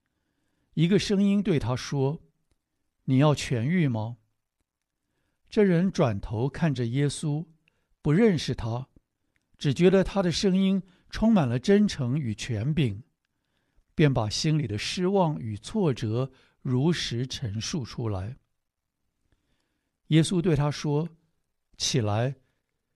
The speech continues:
拿你的褥子走吧。”那人立刻痊愈，就拿起褥子来走了。听众朋友，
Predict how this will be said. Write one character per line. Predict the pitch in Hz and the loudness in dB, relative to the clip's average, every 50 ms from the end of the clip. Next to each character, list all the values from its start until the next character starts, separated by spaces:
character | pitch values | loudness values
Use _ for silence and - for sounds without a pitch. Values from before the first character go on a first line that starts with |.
| _ - | _ -4
拿 | - 139 127 139 165 | 0 2 2 4 4
你 | 170 147 | 2 2
的 | 123 117 120 | 0 0 0
褥 | 147 190 185 156 135 | 0 0 2 0 0
子 | - 127 113 | -2 -4 -6
走 | - - 151 117 95 95 | -4 -4 -4 -4 -4 -6
吧。” | 98 113 117 113 110 - _ _ _ _ _ _ _ _ _ _ _ _ _ _ _ _ _ _ _ _ _ _ _ _ _ _ _ | -6 -6 -6 -6 -8 -10 _ _ _ _ _ _ _ _ _ _ _ _ _ _ _ _ _ _ _ _ _ _ _ _ _ _ _
那 | - 185 165 160 | -2 0 2 2
人 | 139 127 123 135 151 151 | 2 2 0 0 0 2
立 | 202 240 208 165 127 | 4 4 4 4 2
刻 | - - - 160 123 | -2 -2 -2 -2 -2
痊 | 95 - - - 110 101 | -2 -6 -8 -8 -6 -6
愈， | 104 123 139 160 151 127 113 113 _ _ _ _ _ _ _ _ | -4 -4 -2 0 0 0 -2 -4 _ _ _ _ _ _ _ _
就 | - 175 151 135 | 0 0 2 2
拿 | 123 117 107 117 139 | 2 0 0 0 -2
起 | 139 - - - 113 104 | -2 -4 -6 -6 -6 -6
褥 | 131 170 196 175 143 | -4 -2 0 0 0
子 | - - 113 | 0 -2 -4
来 | 107 110 113 | -2 -2 -2
走 | 131 - - 135 110 95 90 | -4 -2 -2 -2 -2 -2 -6
了。 | 92 98 104 110 - _ _ _ _ _ _ _ _ _ _ _ _ _ _ _ _ _ _ _ _ _ _ _ _ _ _ _ _ _ _ _ _ _ _ _ _ | -8 -8 -8 -8 -10 _ _ _ _ _ _ _ _ _ _ _ _ _ _ _ _ _ _ _ _ _ _ _ _ _ _ _ _ _ _ _ _ _ _ _ _
听 | - - 139 135 | -2 0 0 2
众 | 139 127 | 0 0
朋 | 107 104 101 107 113 | -2 -4 -4 -2 -2
友， | 120 117 104 92 104 | 0 0 -2 -4 -6